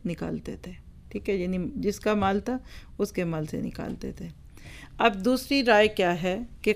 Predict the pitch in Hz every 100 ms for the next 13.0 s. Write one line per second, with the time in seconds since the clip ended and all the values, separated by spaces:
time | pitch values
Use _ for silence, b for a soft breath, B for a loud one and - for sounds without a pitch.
0 | - 214 226 226 - 208 180 175 190 180
1 | - 202 233 233 208 214 233 262 247 240
2 | 226 226 233 220 202 - 190 202 240 240
3 | 214 202 196 175 180 180 208 226 B B
4 | B 214 233 226 220 208 196 185 190 190
5 | 208 190 220 214 220 220 220 214 180 180
6 | - 190 233 226 226 226 247 247 240 226
7 | - 214 214 B B B B 185 262 262
8 | 302 269 262 262 247 247 269 262 214 220
9 | 233 - - - - - - - - -
10 | - - - - 262 302 294 277 285 254
11 | 233 254 247 240 208 196 196 208 208 226
12 | 220 208 196 190 185 190 208 220 240 226